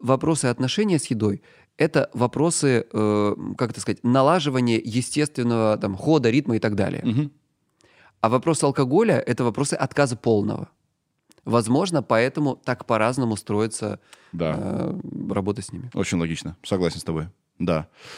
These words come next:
Speaker 2: Слушай, многие спрашивают про интуитивное питание. Это чё такое? Я первый раз слышу вообще.
Speaker 1: М, это очень такая популярная концепция.
Speaker 2: Так.
Speaker 1: Вероятно, тебе нужно позвать, э, е-, её создательницу к себе.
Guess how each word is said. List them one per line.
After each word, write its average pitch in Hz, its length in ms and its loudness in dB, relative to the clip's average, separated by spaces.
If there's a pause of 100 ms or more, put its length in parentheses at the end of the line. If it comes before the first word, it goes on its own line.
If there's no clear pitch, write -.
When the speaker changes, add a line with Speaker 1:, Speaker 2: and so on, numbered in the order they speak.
(120)
Speaker 2:
Слушай, 127 220 0
многие 135 320 4
спрашивают 131 420 0
про 104 120 2
интуитивное 104 760 -2
питание. - 520 -10 (380)
Это 95 120 -4
чё - 100 -2
такое? 76 320 -4
Я 71 60 -4
первый 80 240 -2
раз 78 120 -4
слышу - 240 -12
вообще. - 240 -16 (540)
Speaker 1:
М, 104 380 -4
это 117 160 -4
очень 147 180 -4
такая 110 180 -2
популярная 110 540 0
концепция. 110 600 -2 (140)
Speaker 2:
Так. 82 240 -2 (640)
Speaker 1:
Вероятно, 110 320 2
тебе 104 180 -2
нужно 98 240 -2
позвать, 98 420 -4
э, - 40 -6
е-, - 720 -4
её 104 120 0
создательницу 101 920 -6
к - 60 -20
себе. - 280 -8